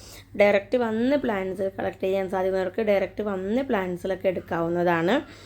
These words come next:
ഇത് സ്ലീപ്പിംഗ് ബ്യൂട്ടി റെഡ് ആണ് ട്ടോ. അതേപോലെ തന്നെ ഡി ടി ഡി സി കൊറിയർ വഴിയും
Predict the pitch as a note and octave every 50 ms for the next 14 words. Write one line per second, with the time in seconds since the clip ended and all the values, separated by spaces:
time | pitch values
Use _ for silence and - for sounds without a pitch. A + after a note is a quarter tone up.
0 | - - - - - - - - - - - - - G3+ G3+ G3 G3 - A3+ G#3
1 | F#3+ F#3 - G3+ F#3+ G3 F#3+ G#3 G3+ G3 G3+ A3+ A3 A3 G3+ E3+ F3 G#3 G3+ F#3+
2 | F3+ F#3+ F3 D#3 D3+ D3+ D3 - G3+ F3+ E3+ - - - - - - - - -
3 | - - - - - - - - - - - - - - D#4+ G#3 G3+ G#3 G#3 G#3
4 | G#3 G3+ G3+ A3+ G#3 G#3 G#3 G#3+ G#3+ - G#3+ G3 G#3 G3+ - - G#3+ G#3+ G#3+ G#3+
5 | G#3 G3+ G3+ G#3 G#3 G#3 G3+ A#3+ D#4